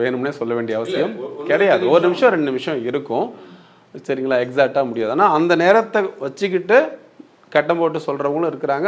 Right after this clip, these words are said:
Speaker 1: அதான் பாரம்பரிய ஜோதிடம், அந்த முறைப்படியும் பண்ண முடியும். ஆனா நமக்கு எண்கள், பிறந்த நாள்னு ஒண்ணு இருக்கு, நேரம்னு ஒண்ணு இருக்கு இல்லையா, அதை வச்சுக்கிட்டு, இப்ப ஜோதிடம்னாலே என்னன்னு சொல்லியிருக்கேன் பொதுவா அப்படின்னா, எல்லாம் பொதுவா ஒரு உயிர்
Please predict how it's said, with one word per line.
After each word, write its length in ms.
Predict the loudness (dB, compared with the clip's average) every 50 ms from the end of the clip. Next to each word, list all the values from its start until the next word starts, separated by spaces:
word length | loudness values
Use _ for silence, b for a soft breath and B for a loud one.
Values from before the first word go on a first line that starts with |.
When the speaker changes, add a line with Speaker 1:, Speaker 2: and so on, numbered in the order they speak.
| 2 2
Speaker 1:
அதான் 220 | 2 0 -2 -2 0
பாரம்பரிய 420 | 0 0 0 0 -2 -6 -6 -6
ஜோதிடம், 340 | -4 -4 -2 -2 -2 -2 -4
அந்த 240 | -4 -4 -2 -2 -2
முறைப்படியும் 580 | 0 0 0 0 -2 -2 -4 -2 -2 -2 -2
பண்ண 180 | -4 -6 -6 -6
முடியும். 260 | -6 -8 -8 -10 -12 -14 -16 -20 _ _ B B B B B B B B B B
ஆனா 180 | 0 0 0 0
நமக்கு 420 | 0 -2 -2 0 2 2 2 2
எண்கள், 340 | 2 2 2 2 2 0 0
பிறந்த 340 | 2 0 0 2 2 0 0
நாள்னு 420 | 2 4 4 4 4 4 4 2
ஒண்ணு 100 | 0 -2
இருக்கு, 320 | -4 -6 -8 -10 -12 -14 -14 -20 -20 _ _ -6 -2
நேரம்னு 400 | 0 0 2 2 2 0 0 -2
ஒண்ணு 80 | -2 -4
இருக்கு 220 | -4 -6 -8 -8
இல்லையா, 160 | -6 -4 -4
அதை 160 | -4 -2 -4 -4
வச்சுக்கிட்டு, 680 | -6 -6 -4 -6 -6 -6 -4 -4 -2 -2 -2 -4 -6 B B B B B B B B B
இப்ப 140 | _ -12 -8 -2 2 4
ஜோதிடம்னாலே 600 | 4 4 4 4 2 2 2 0 2 2 2 2 2
என்னன்னு 280 | 2 0 -2 -2 -2 -4
சொல்லியிருக்கேன் 400 | -4 -4 -4 -4 -6 -6 -6 -4
பொதுவா 260 | -4 -4 -2 -4 -4
அப்படின்னா, 440 | -6 -8 -10 -10 -6 -6 -4 -4 -4
எல்லாம் 260 | -4 -4 -4 -6 -6 -6
பொதுவா 500 | -8 -6 -4 -4 -2 0 0 -2 -2 -4 -8 B B B B B B B -6
ஒரு 180 | -4 -4 -2
உயிர் 420 | -2 -2 -2 0 -2 -2 -4 -8